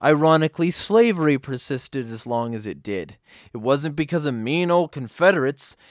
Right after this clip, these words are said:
It was because the U S government was very fucking good at making sure that anybody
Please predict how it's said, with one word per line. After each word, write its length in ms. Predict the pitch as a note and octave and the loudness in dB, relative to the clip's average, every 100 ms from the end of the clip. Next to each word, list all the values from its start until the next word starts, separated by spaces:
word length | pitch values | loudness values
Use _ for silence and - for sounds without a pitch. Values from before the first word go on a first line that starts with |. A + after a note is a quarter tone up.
| _ | _
It 80 | D3 | -4
was 140 | D#3 | -2
because 560 | C#3 D#3+ - F#3 F3+ D3+ | -2 -8 -2 2 2 0
the 100 | D#3 | -6
U 220 | F3+ A3+ | -4 0
S 180 | G#3 F3 | 0 0
government 560 | E3+ E3+ E3 C3+ B2 - _ _ - | -2 -2 -2 -4 -6 -8 _ _ -6
was 180 | C#3 | -6
very 680 | B2 C3+ - B2+ G3 F#3+ D#3 | -6 -14 -10 2 4 4 2
fucking 500 | C3+ F3 E3 E3 D3 | 0 0 0 0 -6
good 440 | B2 C#3+ C3+ G#2+ G#2 _ _ | -2 0 0 0 -8 _ _
at 120 | A#2 C3 | -8 -4
making 500 | D#3 E3+ - E3+ D#3 | 0 0 -2 -6 -4
sure 520 | - D3+ C#3 C#3 C#3 _ _ | -2 0 2 2 -2 _ _
that 160 | B2+ F2+ | -8 -6
anybody 840 | G3+ G#3 G#3 D#3+ D#3+ D#3 C#3+ C#3 | -2 0 0 2 2 4 2 -2